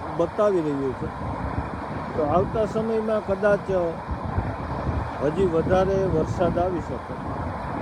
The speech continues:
અને આ નક્ષત્રનો લાભો આપને મળી શકે. તો આપણા પાકમાં જે રોગ છે ને, એ પણ હવે આમાં એવું છે, ભાઠા મારે ને તો તો ઈ મરી જાય, પણ આ રીમઝીમ વરસે તો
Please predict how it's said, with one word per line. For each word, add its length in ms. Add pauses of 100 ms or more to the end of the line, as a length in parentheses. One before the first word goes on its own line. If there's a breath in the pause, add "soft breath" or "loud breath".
(140)
અને 140
આ 220
નક્ષત્રનો 800 (140)
લાભો 380
આપને 260
મળી 260
શકે. 300 (1040)
તો 100 (400)
આપણા 260
પાકમાં 720
જે 140
રોગ 240 (160)
છે 120
ને, 140 (220)
એ 40
પણ 280
હવે 200
આમાં 380
એવું 300
છે, 160
ભાઠા 440
મારે 360
ને 120 (800)
તો 120
તો 200
ઈ 240
મરી 400
જાય, 220 (760)
પણ 160
આ 100
રીમઝીમ 600
વરસે 300
તો 200